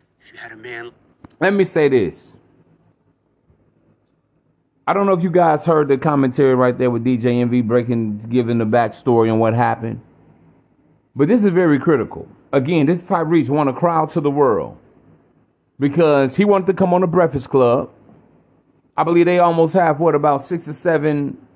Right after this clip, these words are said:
Speaker 2: viewers. One of the biggest syndicated hip-hop podcasts in the world. And Tyrese wanted to go out there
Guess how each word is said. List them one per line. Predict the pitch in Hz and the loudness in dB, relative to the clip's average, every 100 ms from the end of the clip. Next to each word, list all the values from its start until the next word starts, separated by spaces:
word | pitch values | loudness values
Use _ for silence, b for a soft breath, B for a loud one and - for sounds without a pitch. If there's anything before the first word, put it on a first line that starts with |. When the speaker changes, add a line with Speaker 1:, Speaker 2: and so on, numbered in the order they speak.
| - | -12
Speaker 2:
viewers. | 123 170 135 123 143 - _ _ _ _ _ 135 | -4 0 0 0 -4 -14 _ _ _ _ _ -4
One | 160 165 | -2 0
of | 147 | 0
the | |
biggest | 139 196 185 185 - _ _ _ _ _ _ _ _ _ _ | 0 0 0 -2 -4 _ _ _ _ _ _ _ _ _ _
syndicated | 202 185 180 185 160 | -4 -2 -2 0 2
hip-hop | 151 185 165 165 151 | 2 2 2 0 0
podcasts | 180 175 165 165 139 131 143 | 2 2 2 0 0 0 0
in | |
the | 131 | 0
world. | 135 120 98 - _ _ _ _ _ _ _ _ _ _ _ _ _ _ _ _ _ _ _ _ _ _ _ _ _ _ _ _ _ _ _ | 0 -2 -4 -12 _ _ _ _ _ _ _ _ _ _ _ _ _ _ _ _ _ _ _ _ _ _ _ _ _ _ _ _ _ _ _
And | 151 156 | -8 -2
Tyrese | 190 180 214 | -2 0 0
wanted | 165 190 180 | 2 0 0
to | |
go | 165 170 | 0 2
out | 156 139 | 2 2
there | 135 127 123 | 4 4 0